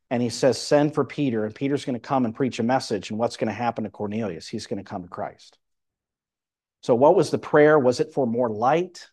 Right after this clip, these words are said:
Was it for understanding? We don't fully know, other than we know that God, this is how God is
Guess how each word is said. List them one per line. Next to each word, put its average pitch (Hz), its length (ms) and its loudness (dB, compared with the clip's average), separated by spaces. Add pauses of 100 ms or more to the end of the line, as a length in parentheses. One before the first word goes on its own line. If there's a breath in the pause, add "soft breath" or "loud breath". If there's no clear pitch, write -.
(140)
Was 123 200 -6
it 123 80 -2
for - 200 -6
understanding? 151 920 0 (560 soft breath)
We 165 160 4
don't 151 180 2
fully 208 420 2
know, 135 260 -2
other 156 260 0
than 139 260 0
we 147 120 -4
know 170 340 2
that 143 200 0
God, 156 160 -4
this 151 180 -8
is 139 100 -14
how 139 180 -2
God 127 300 -2
is 113 120 -8